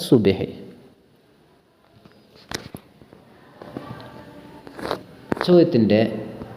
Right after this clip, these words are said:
രണ്ടാമത്തെ ഭാഗം, മൂന്നാമത്തെ ഭാഗം, ബയ്യിൻ മാ തഹ്തഹു ഖത്തുൻ. ഇവിടെ നൽകിയ ഭാഗത്തിലെ അടിവരയിട്ട ഭാഗം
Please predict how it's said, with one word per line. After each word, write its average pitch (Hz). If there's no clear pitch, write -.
രണ്ടാമത്തെ 143
ഭാഗം, 90
മൂന്നാമത്തെ 143
ഭാഗം, 82
ബയ്യിൻ 143
മാ 107
തഹ്തഹു 123
ഖത്തുൻ. 107
ഇവിടെ 208
നൽകിയ 110
ഭാഗത്തിലെ 101
അടിവരയിട്ട 127
ഭാഗം 92